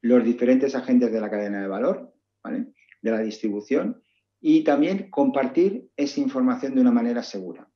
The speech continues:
¿vale? Entonces, ¿qué es importante? El poder hacer una reserva con un tercero, hasta que no te llega al hotel, la información no la tiene el hotel.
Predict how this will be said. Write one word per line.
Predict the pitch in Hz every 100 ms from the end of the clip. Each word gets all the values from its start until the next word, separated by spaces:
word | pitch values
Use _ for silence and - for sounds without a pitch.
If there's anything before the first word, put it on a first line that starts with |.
| _
¿vale? | - 98 - _ _ _
Entonces, | 123 120 113 110 - _ _ _
¿qué | 170
es | 185 202
importante? | 180 180 160 135 120 107 104 143
El | 127
poder | 127 127 151 160
hacer | 160 165 127 -
una | 135 147
reserva | 151 147 165 160 123 107 - - _ _ - _ _
con | - 120 127 -
un | 143 139
tercero, | 123 120 - 165 160 269 - _ _ _ _ _
hasta | 135 127 - 123
que | 131
no | 143
te | 156
llega | 156 147
al | 143
hotel, | 139 156 156
la | 147
información | 131 131 127 123 139
no | 131
la | 120
tiene | 113 110
el | 107
hotel. | 101 95 -